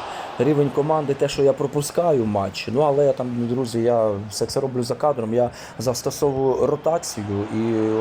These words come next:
підготовлюючи, звісно, що у нас в пріоритеті Ліга Чемпіонів, підготовлюючи саме, м, основу найкращих футболістів для матчів Ліги Чемпіонів, але поки що це непомітно. Ви бачите, що ми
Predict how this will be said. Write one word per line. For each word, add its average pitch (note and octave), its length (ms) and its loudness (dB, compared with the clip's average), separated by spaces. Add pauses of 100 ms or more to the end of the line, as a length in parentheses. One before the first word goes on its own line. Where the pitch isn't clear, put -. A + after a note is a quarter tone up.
(240)
підготовлюючи, B2+ 760 0
звісно, A#2+ 220 -4
що - 120 -6
у A2+ 40 0
нас A2 120 0
в - 20 -18
пріоритеті A#2+ 520 -2
Ліга A#2+ 200 0
Чемпіонів, C3 520 2 (360)
підготовлюючи C#3+ 640 0
саме, D3+ 360 2
м, B2+ 80 2 (300)
основу G3 840 6
найкращих E3 600 2
футболістів B2+ 800 -2 (840)
для B2+ 180 4
матчів D3+ 400 0
Ліги E3 260 4
Чемпіонів, F3 680 2
але D#3 360 6 (100)
поки C#3 280 2
що D#3+ 180 2
це B2 300 4
непомітно. C3+ 920 2
Ви B2 100 2
бачите, D#3+ 320 2
що B2+ 120 -4
ми B2+ 200 0